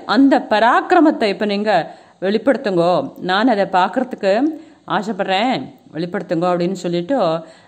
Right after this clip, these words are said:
பகவானை பார்த்து ஒரு பிரார்த்தனை வைக்கிறான். அப்படி பிரார்த்தனை வைத்த, வச்ச, வச்ச உடனே பகவானும் "ததாஸ்து, அப்படியே ஆகட்டும்னு" சொல்லிட்டு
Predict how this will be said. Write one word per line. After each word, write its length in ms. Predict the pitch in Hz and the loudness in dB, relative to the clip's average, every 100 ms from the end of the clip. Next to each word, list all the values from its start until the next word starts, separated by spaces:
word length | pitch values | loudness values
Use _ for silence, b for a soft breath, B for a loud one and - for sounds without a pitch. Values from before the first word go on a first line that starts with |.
| B 143 | B -6
பகவானை 400 | 165 160 185 180 | -2 0 0 0
பார்த்து 400 | 170 165 202 214 | 0 -2 -2 -4
ஒரு 380 | 165 180 156 165 | -2 -2 -2 -4
பிரார்த்தனை 420 | 175 156 151 190 160 | -4 -4 -2 -4 -4
வைக்கிறான். 380 | 151 160 147 175 | -4 -6 -8 -10
அப்படி 200 | - 180 | -8 -8
பிரார்த்தனை 440 | 175 175 170 226 196 | -4 -2 -2 -4 -6
வைத்த, 240 | 185 196 | -4 -2
வச்ச, 580 | 185 160 170 202 160 151 - - _ | -2 -4 -6 -4 -4 -4 -10 -14 _
வச்ச 300 | 170 175 175 | -8 -6 -4
உடனே 460 | 208 214 302 190 170 | -2 0 0 0 -4
பகவானும் 680 | 170 180 175 220 277 208 170 B B B B | -4 -2 0 0 0 0 -4 B B B B
"ததாஸ்து, 680 | 170 - 220 226 - 262 285 | -8 -2 -2 -2 -2 2 2
அப்படியே 280 | 180 - 220 | 0 0 2
ஆகட்டும்னு" 440 | 196 214 214 233 | 2 0 -2 -2
சொல்லிட்டு 720 | 226 202 190 196 294 175 175 | -2 -4 -6 -2 0 0 -2